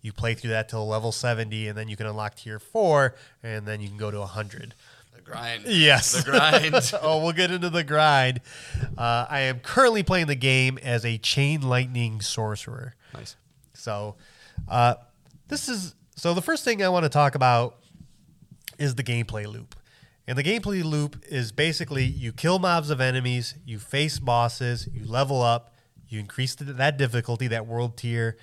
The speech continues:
Speaker 1: you collect loot, you try different builds of your class, or start a new class. That's kind of it. You know, you're just, you're just on an isometric view, and just, you're always mobbed with enemies,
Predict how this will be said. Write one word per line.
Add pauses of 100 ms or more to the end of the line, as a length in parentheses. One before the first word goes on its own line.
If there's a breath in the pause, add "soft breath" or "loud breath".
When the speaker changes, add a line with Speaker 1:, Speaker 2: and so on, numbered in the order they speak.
(320 soft breath)
Speaker 1:
you
collect
loot, (220)
you
try
different
builds
of
your
class, (320)
or
start
a
new
class.
That's
kind
of
it. (720 soft breath)
You
know,
you're
just, (580)
you're
just
on
an
isometric
view,
and
just,
you're
always
mobbed
with
enemies,